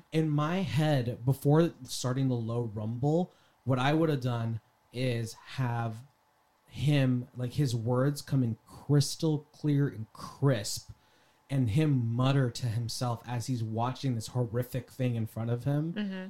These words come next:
Speaker 1: like, that he created.
Speaker 2: You'd see his eyes trying it. And,
Speaker 1: Yeah.
Speaker 2: yeah.
Speaker 1: Well, the cool part about that is that he has these goggles on, these reflective goggles. So you do see the explosion in them.
Speaker 2: Mm-hmm.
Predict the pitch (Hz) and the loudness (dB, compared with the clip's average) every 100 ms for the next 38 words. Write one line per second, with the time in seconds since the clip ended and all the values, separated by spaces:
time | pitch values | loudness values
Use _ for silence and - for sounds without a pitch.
0 | - 120 123 104 - 127 - 113 110 113 | -6 -6 -4 -6 -4 -4 -4 -4 -4 -2
1 | 135 160 214 202 185 190 175 165 160 160 | 0 -2 -2 -2 -2 -4 -2 -2 -4 -6
2 | 156 - 175 165 165 170 165 131 151 127 | -8 -10 -10 -8 -8 -10 -6 0 0 0
3 | 117 - 165 190 180 147 147 147 180 190 | -4 -2 2 4 2 0 -6 -4 -4 -4
4 | 170 151 127 117 123 113 110 110 120 113 | 0 0 0 -2 -4 -6 -6 -6 -6 -4
5 | 151 156 139 120 - 107 110 127 135 147 | 0 2 2 -2 -4 -6 -4 -4 -2 0
6 | 135 110 117 - 110 123 117 107 139 139 | 2 0 -4 -6 -10 -8 -10 -2 -2 2
7 | 135 143 156 131 - - 110 117 120 135 | 0 0 -4 -4 -8 -10 -8 -6 -2 0
8 | 143 156 160 147 226 202 | 0 0 -2 0 -2 -2